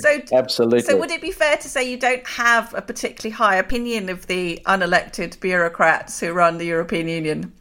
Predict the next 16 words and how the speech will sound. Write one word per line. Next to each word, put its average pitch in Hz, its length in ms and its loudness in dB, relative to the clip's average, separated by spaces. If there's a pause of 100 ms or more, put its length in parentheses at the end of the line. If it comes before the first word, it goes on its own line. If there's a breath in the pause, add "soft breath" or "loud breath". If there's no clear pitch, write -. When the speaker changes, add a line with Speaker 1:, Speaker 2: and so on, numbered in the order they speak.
(100)
Speaker 2:
I 101 120 4
think, - 340 -6
uh, 90 160 6
one 98 220 0
of 85 260 -4
Nigel 95 480 0
Farage's, 85 800 2
uh, 78 260 4 (120)
uh, 80 240 -6 (380 loud breath)
very 98 440 4
accurate, 80 640 0 (180)
uh, 85 240 -2
assessments 87 720 -2 (400 loud breath)
is 90 260 0
that, 87 300 -2
uh, 87 160 4